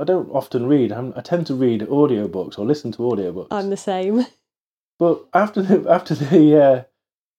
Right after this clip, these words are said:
Speaker 1: after the first book, you know, I read that within a few, you know, a week or two, and, <laughs> and then while I was reading that, Tilly was reading the next one, my wife Tilly. So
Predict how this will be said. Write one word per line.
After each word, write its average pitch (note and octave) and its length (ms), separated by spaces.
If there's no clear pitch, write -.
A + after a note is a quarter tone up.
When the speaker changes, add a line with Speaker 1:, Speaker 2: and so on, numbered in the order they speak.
Speaker 1:
after E3+ 140
the F3+ 80
first F#3 360
book, A#2 340
you C3 80
know, A2+ 100
I A2+ 80
read C3+ 200
that B2 180
within A#2+ 240
a A2 60
few, A2 420
you B2 80
know, G2+ 160
a G#2 40
week A2+ 280
or G2+ 80
two, G#2 360
and, G#2+ 260
<laughs> - 20
and B2+ 400
then B2 240
while C3+ 180
I D3 80
was D3+ 160
reading C3 280
that, B2+ 180
Tilly C3 180
was B2 140
reading A#2 240
the A#2 80
next - 280
one, G2+ 220
my G2+ 100
wife A2 260
Tilly. G2+ 180
So G#2+ 320